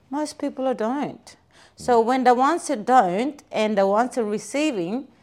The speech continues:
Speaker 1: they're just giving their powers away because they just go into their little shell and say, "Oh, okay, I'll do that. Oh,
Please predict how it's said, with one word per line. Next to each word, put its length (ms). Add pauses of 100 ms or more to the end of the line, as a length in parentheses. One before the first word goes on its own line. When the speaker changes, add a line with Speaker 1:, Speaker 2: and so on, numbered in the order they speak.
(600)
Speaker 1:
they're 160
just 220
giving 280
their 100
powers 480
away 320
because 640
they 100
just 200
go 120
into 260
their 120
little 260
shell 380
and 100
say, 220 (380)
"Oh, 180
okay, 240
I'll 120
do 220
that. 380 (540)
Oh, 440